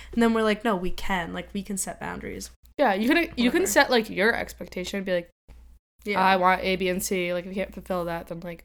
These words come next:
Speaker 2: okay, cool.
Speaker 1: Right.
Speaker 2: I'll move on.
Speaker 1: True. But I was thinking, "What's your password?" <laughs> I'm joking.
Speaker 2: What?
Speaker 1: I'm, I'm joking because I haven't found a way to ask this question without sounding like I'm trying to hack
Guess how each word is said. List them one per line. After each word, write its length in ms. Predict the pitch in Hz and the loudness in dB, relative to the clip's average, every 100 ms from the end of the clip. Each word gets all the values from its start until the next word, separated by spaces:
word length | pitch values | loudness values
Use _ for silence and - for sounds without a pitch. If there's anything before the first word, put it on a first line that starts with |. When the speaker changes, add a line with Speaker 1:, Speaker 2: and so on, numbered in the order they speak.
| 185 | -12
Speaker 2:
okay, 380 | - 175 185 - | -8 -8 -10 -12
cool. 140 | - 202 | -8 -4
Speaker 1:
Right. 280 | 180 208 - - - - - | -4 -6 -14 -20 -20 -20 -14
Speaker 2:
I'll 80 | 175 | -8
move 240 | 185 190 | -6 -4
on. 280 | 175 165 202 - _ | -2 -4 -6 -10 _
Speaker 1:
True. 300 | - 220 214 208 - - - _ - - - - - - | -14 -12 -12 -16 -20 -20 -20 _ -20 -20 -20 -20 -20 -6
But 220 | 220 220 | -6 -4
I 240 | 214 196 202 | 2 2 2
was 160 | 226 233 | -2 -2
thinking, 600 | 302 294 359 359 359 370 - | -6 -6 -6 -4 -6 -8 -12
"What's 400 | 208 190 202 - | -6 -4 -2 -2
your 120 | 214 | -2
password?" 680 | 208 175 175 - 220 196 233 - | -4 -4 -2 0 0 0 0 4
<laughs> 40 | |
I'm 300 | 262 220 220 | 8 10 8
joking. 500 | 233 208 - 277 294 - - - 415 | 6 4 6 4 4 0 0 0 8
Speaker 2:
What? 300 | 262 285 - | 10 10 12
Speaker 1:
I'm, 80 | 294 277 | 12 12
I'm 60 | 233 | 12
joking 580 | 220 247 254 294 311 320 - - | 8 6 6 4 2 -2 -10 -8
because 260 | 254 269 254 | 0 2 4
I 100 | 233 | 2
haven't 400 | - 226 247 269 | 4 4 4 4
found 300 | 285 294 294 - | 4 4 0 0
a 400 | 214 196 185 - - - _ _ - | 2 2 -2 -6 -14 -20 _ _ 0
way 440 | 190 190 190 214 | 4 6 4 0
to 200 | 214 - | -2 -4
ask 360 | 170 165 - - | -2 -2 -4 -4
this 200 | 247 - | -4 -2
question 500 | - 285 - 285 277 | -2 -2 0 0 2
without 240 | 233 202 | 2 2
sounding 320 | 196 196 185 180 | 0 -4 -4 -6
like 160 | 175 | -8
I'm 80 | 180 | -10
trying 300 | - 180 175 | -8 -8 -8
to 60 | 180 | -10
hack 460 | - 165 185 - | -6 -4 -6 -10